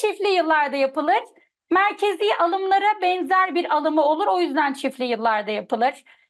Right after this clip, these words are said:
Peki E K P S S sonuçları, yani elde ettiğiniz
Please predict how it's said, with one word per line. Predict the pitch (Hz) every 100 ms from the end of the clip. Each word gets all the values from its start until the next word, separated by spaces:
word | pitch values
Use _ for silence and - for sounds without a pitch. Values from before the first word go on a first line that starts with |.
| _ -
Peki | 494 453 - 392 285 214 - _ _ -
E | 415 508
K | 440 392 370
P | 359 330
S | 330 285
S | 285 269
sonuçları, | 269 359 359 403 392 - 370 339 320 302
yani | 330 339
elde | 330 311 330 330 403
ettiğiniz | 359 381 381 - 349 330 320 311 311